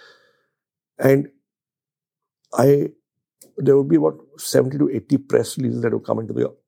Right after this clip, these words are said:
Pioneer office every day. Most would get trashed and not be used, but some would get used. So I learned to figure out which press releases are being used and which are not.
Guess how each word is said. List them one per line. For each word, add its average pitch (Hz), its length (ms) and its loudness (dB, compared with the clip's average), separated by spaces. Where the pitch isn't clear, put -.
Pioneer 107 260 -4
office - 200 -8
every 104 180 -2
day. - 120 -8
Most 123 360 0
would 120 80 0
get 117 140 -2
trashed - 400 -4
and 104 120 0
not 107 180 0
be 110 80 -4
used, - 220 -6
but - 160 -2
some 147 160 2
would 135 100 0
get 120 100 -2
used. - 260 -10
So 135 140 0
I 117 40 2
learned 123 540 0
to 131 300 0
figure 120 260 2
out 71 200 0
which 123 220 -4
press - 200 -2
releases 113 200 -2
are 113 60 -4
being 101 160 -2
used 117 220 -2
and 110 80 0
which 95 80 -8
are 101 60 -2
not. - 260 -8